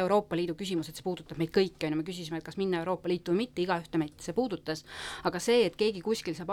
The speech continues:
abielluda või ei saa abielluda, ei ole meie kõigi otsustada. Et need on need kaks asja, millele peab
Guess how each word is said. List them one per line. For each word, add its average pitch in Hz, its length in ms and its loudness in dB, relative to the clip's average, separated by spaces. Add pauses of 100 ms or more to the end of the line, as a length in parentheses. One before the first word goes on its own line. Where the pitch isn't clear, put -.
abielluda 165 400 2
või 160 160 -2
ei 160 80 -4
saa 220 220 2
abielluda, 156 340 -6 (240)
ei 180 80 4
ole 208 240 6
meie 165 160 2
kõigi 202 240 0
otsustada. 156 640 -2 (260)
Et 180 80 0
need 214 240 4
on 165 160 4
need 151 80 -8
kaks 185 320 -2
asja, 180 220 -4
millele 160 340 2
peab 160 160 -2